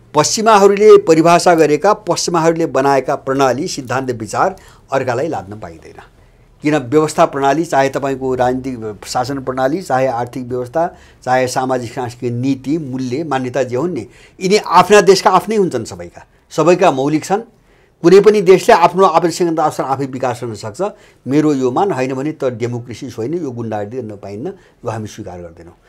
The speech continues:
कि हामी पनि त्यही भनिरहेको छौँ, मौलिकताको कुरा गरेका छौँ। हामीले उनले बनाएको मोडेल किन बोक्ने? उनको आर्थिक मोडेल, उनको राजनीतिक मोडेल हामी किन बोक्ने?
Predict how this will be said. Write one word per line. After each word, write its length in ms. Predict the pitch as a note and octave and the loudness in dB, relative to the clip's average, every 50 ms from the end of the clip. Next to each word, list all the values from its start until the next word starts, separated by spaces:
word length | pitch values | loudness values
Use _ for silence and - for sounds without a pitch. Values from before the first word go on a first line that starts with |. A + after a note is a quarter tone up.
| _ _ _ _ _ | _ _ _ _ _
कि 60 | - A#2 | -12 -8
हामी 200 | - - D3+ E3 | -6 -6 -4 -4
पनि 160 | G3 G3+ G3 | -4 -4 -2
त्यही 140 | G3+ G#3+ G3+ | -2 -2 0
भनिरहेको 300 | F3+ F3 E3+ E3 D3+ - | -2 -2 -4 -6 -6 -8
छौँ, 100 | D#3 C#3 | -4 0
मौलिकताको 580 | D3 D#3 E3 E3 D#3+ F3+ F3 D3 D3 D3+ D#3 | 0 0 0 0 0 -2 -2 -4 -4 -8 -10
कुरा 120 | D3+ D3 C#3+ | -10 -8 -6
गरेका 160 | C#3+ C3 A#2+ | -8 -8 -8
छौँ। 240 | - - - - _ _ _ _ _ _ _ - | -12 -16 -20 -20 _ _ _ _ _ _ _ -6
हामीले 260 | - C3+ D#3+ E3 F3+ | -2 0 2 4 4
उनले 240 | F#3 F3+ F3+ F3+ F3+ | 4 4 2 2 2
बनाएको 340 | E3+ E3+ E3+ E3+ E3 D#3 E3+ | 2 4 2 2 2 0 -2
मोडेल 260 | D#3+ E3 D#3+ D#3 D3+ | -2 -2 -2 -2 -4
किन 160 | - F#3+ - | -6 -6 -6
बोक्ने? 300 | D3 A2 G2 - F2 E2 - _ _ _ _ _ _ _ _ _ _ _ - C3+ | -6 -6 -10 -14 -16 -20 -20 _ _ _ _ _ _ _ _ _ _ _ -2 0
उनको 220 | D#3 D#3+ D3+ F#3 | 0 4 6 6
आर्थिक 380 | F3 D#3+ E3 E3 - F#3+ E3+ D#3+ | 8 8 6 6 4 0 -2 -2
मोडेल, 280 | D#3 D3+ D3+ F3+ F#3 | -2 0 2 2 2
उनको 280 | G3 E3+ E3 D#3+ D3+ E3+ | 2 0 0 0 2 4
राजनीतिक 360 | D#3+ D#3 D#3 D#3+ D#3 E3+ D#3 | 4 4 4 2 0 -4 -6
मोडेल 220 | D#3 D#3+ D#3 D#3+ | -6 -4 -4 -4
हामी 180 | D3 C#3 C#3+ D#3 | -4 -2 -4 -6
किन 180 | D3+ - G3 F3 | -6 -6 -6 -6
बोक्ने? 340 | B2+ G#2 F#2 - - F2 | -6 -8 -10 -12 -16 -20